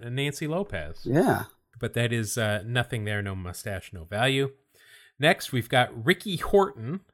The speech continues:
Speaker 1: pitcher for the Saint Louis Cardinals.
Speaker 2: Boy, I barely remember
Speaker 1: I
Speaker 2: that.
Speaker 1: Yeah, I barely remember the name, but wow, look at these, uh, look at these numbers. He was a looks like he was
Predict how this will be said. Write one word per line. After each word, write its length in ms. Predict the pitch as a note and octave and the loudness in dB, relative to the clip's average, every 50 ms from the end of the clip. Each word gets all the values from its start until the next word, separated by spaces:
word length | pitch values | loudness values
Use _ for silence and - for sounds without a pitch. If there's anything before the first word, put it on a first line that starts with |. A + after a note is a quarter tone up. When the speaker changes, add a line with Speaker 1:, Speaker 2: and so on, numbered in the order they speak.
| _ _ _ _ _ _ _ | _ _ _ _ _ _ _
Speaker 1:
pitcher 420 | - - A#2+ - - - E3 E3+ E3 | -2 -2 -2 -2 -2 -4 -4 -4 -4
for 120 | - C#3+ | -6 -8
the 100 | G2+ G#2 | -8 -8
Saint 300 | - - - C#3 C3+ B2 | -6 -4 -4 -4 -4 -4
Louis 200 | C3 A2+ A2 - | -8 -8 -8 -8
Cardinals. 680 | - - - C3+ B2 B2 B2 C3 C3+ D3 C#3+ - - - _ _ _ _ _ - | -12 -6 -2 0 0 0 0 -4 -6 -6 -8 -12 -18 -18 _ _ _ _ _ -4
Speaker 2:
Boy, 140 | B2 A#2+ B2+ | -4 -2 -2
I 40 | B2+ | -2
barely 340 | G#2+ G#2+ A#2+ B2 B2+ B2 | 4 6 6 8 8 8
remember 320 | A2 G#2+ G#2+ A2 A2+ A#2 D3+ | 8 8 6 6 4 2 2
Speaker 1:
I 180 | G#2+ G2+ G2 G2 | 2 2 0 -2
Speaker 2:
that. 80 | - - _ _ _ _ _ _ _ _ _ _ _ _ _ _ _ _ | -4 -6 _ _ _ _ _ _ _ _ _ _ _ _ _ _ _ _
Speaker 1:
Yeah, 260 | A#2+ B2 B2+ B2+ A#2+ | -2 2 4 4 4
I 80 | A#2 A#2 | 4 2
barely 380 | G2+ - B2 B2+ E3+ G#3+ A#3 F#3 | 0 0 0 2 2 4 4 4
remember 300 | B2+ A#2+ C3+ C#3 A#2+ G#2+ | 4 4 2 2 0 -2
the 80 | F#2 | -2
name, 240 | F#2 G2 A#2+ D3+ C3+ | -2 -2 0 0 -2
but 200 | - D#3 - _ | -2 -6 -10 _
wow, 260 | - C#3+ D3 A2 F#2 G2 | 0 2 2 2 2 -2
look 160 | C#3+ E3 - | -4 -4 -4
at 100 | - - | -8 -6
these, 400 | - C3 A2+ F#2+ - - - - | -4 -4 -4 -4 -6 -12 -8 -4
uh, 220 | A#2 A2 G#2+ G#2 G2+ | -4 -2 -2 -4 -6
look 160 | A2 - - A#3+ | -8 -10 -12 -12
at 80 | - | -10
these 220 | - A#2+ G#2+ F#2 - | -6 -6 -6 -6 -4
numbers. 520 | G2+ A2 D#3 F#3 C3 G2 E2+ E2 - - | -4 -2 -2 -2 -4 -6 -8 -8 -12 -8
He 500 | - B2+ B2+ D#3 F3+ G3 G#3+ A3 G3 - _ _ _ _ _ _ _ | -6 -4 -4 -2 -2 -4 -6 -6 -10 -12 _ _ _ _ _ _ _
was 540 | A#2+ A#2+ B2 A#2+ A#2+ A#2 A#2+ A#2 A2+ - - - - | -4 0 2 2 2 2 0 -2 -4 -8 -12 -8 -6
a 640 | G#2+ G#2+ G#2+ G#2+ G#2 G2+ G2+ G2+ G2+ G2 G2+ G2+ - _ _ _ _ _ _ - | -4 -4 -2 -2 0 0 0 0 0 -2 -4 -6 -10 _ _ _ _ _ _ -6
looks 200 | A#3 D4+ - - | -6 -4 -2 -4
like 160 | F4+ - - | -4 -4 -2
he 100 | C4+ A3 | 0 4
was 320 | D#3+ C#3 C3 - - - | 4 4 2 2 -4 -12